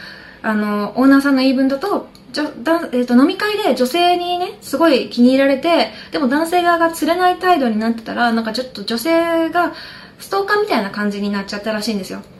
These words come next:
で、お店とかにも来ようとするけど、すごい頑張って来ないようにしてたみたいな感じで。で、それでたまたまインスタでフォローしてる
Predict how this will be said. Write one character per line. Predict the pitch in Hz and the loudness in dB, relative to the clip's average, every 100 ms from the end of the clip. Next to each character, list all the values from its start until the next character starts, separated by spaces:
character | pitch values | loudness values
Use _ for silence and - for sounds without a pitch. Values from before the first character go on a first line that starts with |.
| - | -8
で、 | 349 | 0
お | 285 | 2
店 | 294 349 | 2 2
と | 359 | 2
か | 349 | 2
に | |
も | 220 | 2
来 | 196 226 | 0 4
よ | 262 | 4
う | |
と | 262 | 4
す | 220 | 0
る | 226 | -2
け | 226 | -2
ど、 | 208 320 | 0 0
す | 277 | 2
ご | 285 | 2
い | |
頑 | 233 240 | 4 4
張 | 269 302 | 2 0
っ | |
て | 302 220 | -2 -2
来 | 240 | 4
な | 233 | 4
い | 202 | 2
よ | 196 | -4
う | |
に | 190 | -4
し | |
て | 277 | -2
た | 254 311 | 0 2
み | 269 | 2
た | 226 185 | 0 -4
い | |
な | 185 - - - - | -6 -10 -18 -20 -8
感 | 214 208 | -4 -2
じ | |
で。 | 202 202 - - - | -4 -8 -10 -20 -8
で、 | 320 339 | -2 0
そ | 349 | 0
れ | |
で | 359 | 0
た | 320 | 0
ま | 349 | -2
た | 381 | -2
ま | 392 381 | -2 -2
イ | 359 | -2
ン | |
ス | 370 | -2
タ | |
で | 359 | -2
フ | 349 | 0
ォ | |
ロ | 339 | 2
ー | 254 | 0
し | |
て | - | -2
る | 214 202 190 185 | -6 -4 -4 -8